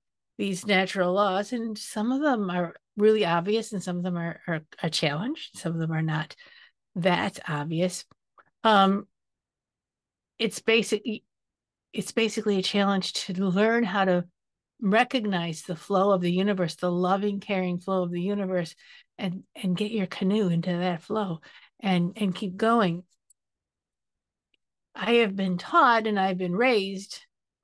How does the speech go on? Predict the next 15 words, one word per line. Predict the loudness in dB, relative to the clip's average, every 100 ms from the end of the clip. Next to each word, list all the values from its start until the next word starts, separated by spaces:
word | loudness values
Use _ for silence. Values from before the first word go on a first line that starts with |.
| -4
I'm | -2
sure | 0 2 4 4 2 -6 -2
many | 2 2
of | 2
us | -2 -4 -12 -16 _ _ _ -4
being | 0 0 -2 -6 -14 _ _ _ _ _ _ _
in | 2 4
this | 4
society, | 0 -4 -2 0 0 0
in | 0
this | 0 -4
country | -2 -2 0 -2 -2
at | -4
this | -6 -8
time, | 0 4 4